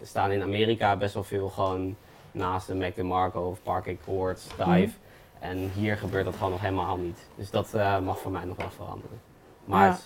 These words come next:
Speaker 1: het is sowieso wel een van de betere festivals, vind ik.
Speaker 2: En Down the Rabbit Hole, eh, is ook
Speaker 1: Ja,
Speaker 2: nog wel, vind je die, eh,
Speaker 1: ik vond het iets minder
Speaker 2: ja.
Speaker 1: zelf. En ik vind Down the Rabbit Hole, ik ben er nu twee keer geweest
Speaker 2: Hm.
Speaker 1: volgens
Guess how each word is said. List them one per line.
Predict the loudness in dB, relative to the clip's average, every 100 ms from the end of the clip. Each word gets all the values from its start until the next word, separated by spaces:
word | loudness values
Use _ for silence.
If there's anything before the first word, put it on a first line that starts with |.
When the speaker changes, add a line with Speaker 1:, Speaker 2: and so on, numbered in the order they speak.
| -4
Speaker 1:
het | -2
is |
sowieso | 0 0 0
wel | 0 0 -2
een | -4
van | -4
de | -4
betere | -4 -4 -6 -8 -10 -18 -18
festivals, | -10 -10 -10 -10 -10 -10
vind | -12 -14
ik. | -14 -20 -20 -20 -20 0
Speaker 2:
En | 8
Down | 10 10
the | 10
Rabbit | 8 4
Hole, | 2 4 2
eh, | -2 -6 -10 -18 -8
is | -4 2
ook | 6
Speaker 1:
Ja, | 10 10
Speaker 2:
nog | 10
wel, | 8
vind | 4 4
je | 6
die, | 4 4
eh, | 2
Speaker 1:
ik |
vond | 2 0
het | 0
iets | 0
minder | 2 2 4 4
Speaker 2:
ja. | 4
Speaker 1:
zelf. | 4 4 2 -2 -2
En | 0
ik | 2
vind | 2 6
Down | 6
the | 6
Rabbit | 2 2 2
Hole, | 2 2 0
ik | -4
ben | -2
er | 0 -2 -4 -8
nu | -8 -8
twee | -2 -2
keer | -2 -2
geweest | 2 4 4
Speaker 2:
Hm. |
Speaker 1:
volgens | 4 4